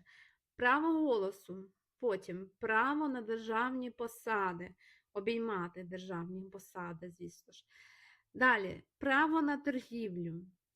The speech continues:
або, ну, право володіння власністю, це було еквівалентно. Право звертатися до народу, право звертатися до плебеїв, це стосувалося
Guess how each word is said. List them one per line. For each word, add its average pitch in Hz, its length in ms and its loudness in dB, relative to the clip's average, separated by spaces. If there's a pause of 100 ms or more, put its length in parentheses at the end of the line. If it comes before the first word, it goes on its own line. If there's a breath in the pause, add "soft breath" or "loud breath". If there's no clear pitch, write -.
(100)
або, 220 580 0 (140)
ну, 202 220 -8
право 220 480 0
володіння 196 640 -4
власністю, 185 840 -6
це - 160 -10
було 190 400 -8
еквівалентно. 185 1000 -8 (1080 soft breath)
Право 311 480 8
звертатися 277 920 2
до 226 220 -4
народу, 185 880 -2 (560 soft breath)
право 254 460 0
звертатися 254 960 0
до 233 300 2
плебеїв, 208 840 -2
це 190 140 -10
стосувалося 196 1120 -6